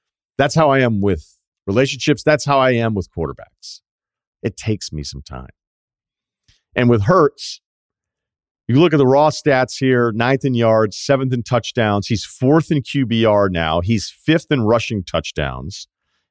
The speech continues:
And I loved the game that I saw from him yesterday, a dominant performance against the Titans. Eagles are the number one seed, and they keep talking about how it's wide open in the N F C.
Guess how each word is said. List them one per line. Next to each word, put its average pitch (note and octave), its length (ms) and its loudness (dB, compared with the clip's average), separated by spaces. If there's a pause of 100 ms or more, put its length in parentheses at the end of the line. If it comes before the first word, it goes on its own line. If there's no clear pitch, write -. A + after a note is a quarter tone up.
(140)
And A#2 160 2
I A#2+ 140 4
loved A2+ 540 2
the G2+ 80 -2
game G2 260 0
that F2 100 -4
I E2 80 0
saw D#2+ 300 -2
from D#2 200 -8
him D#2 140 -6
yesterday, D2 560 -4 (140)
a F2 60 -4
dominant G2 500 -2
performance E2 480 -6
against D2+ 240 -10
the - 80 -20
Titans. - 460 -12 (420)
Eagles D3+ 320 4
are D3+ 80 2
the C#3 80 2
number B2+ 180 2
one A2 220 0
seed, E2 260 -6
and D#2+ 80 -10
they F2 80 -4
keep - 220 -8
talking G2+ 260 0
about F2 280 0
how F#2+ 200 0
it's - 200 -6
wide G2 280 0
open G2+ 220 -4
in G2 80 -6
the G2+ 80 -6
N G#2 100 -4
F F#2+ 60 -8
C. A2+ 240 -4